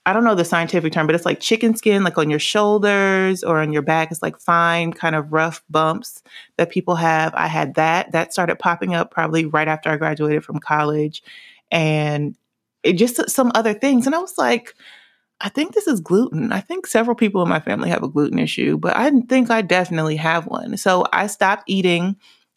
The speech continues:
gluten probably, like, March last year. March, was it? Yeah, March twenty twenty-one. And within three months, like,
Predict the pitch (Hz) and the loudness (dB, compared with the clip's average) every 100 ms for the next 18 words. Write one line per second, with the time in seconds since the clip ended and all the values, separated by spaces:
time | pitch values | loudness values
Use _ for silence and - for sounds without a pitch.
0 | 147 175 180 175 - 180 190 196 180 170 | 0 4 4 0 -2 0 0 0 2 2
1 | 156 151 139 - - _ _ _ _ _ | 2 0 -2 -6 -20 _ _ _ _ _
2 | - 147 151 156 156 - - - - _ | -4 2 4 2 0 -4 -8 -8 -10 _
3 | _ _ - 151 139 139 - - - 185 | _ _ -2 0 0 -2 -6 -6 -4 -6
4 | - _ - 151 156 - _ _ _ _ | -10 _ -2 -2 -2 -12 _ _ _ _
5 | 175 190 214 220 _ 202 190 156 160 - | -4 -2 -2 -6 _ 2 2 2 0 -2
6 | - 165 151 156 151 160 151 143 143 - | -4 -4 -2 -4 -2 0 0 -2 -8 -14
7 | - _ _ _ _ - 160 156 156 147 | -20 _ _ _ _ -2 0 0 0 -2
8 | 147 _ _ - 156 165 165 180 196 190 | -4 _ _ -10 -4 -4 0 2 2 0
9 | 180 180 151 156 160 143 - - - 65 | 0 0 2 2 0 -2 -8 -4 -2 -2
10 | - - | -4 -10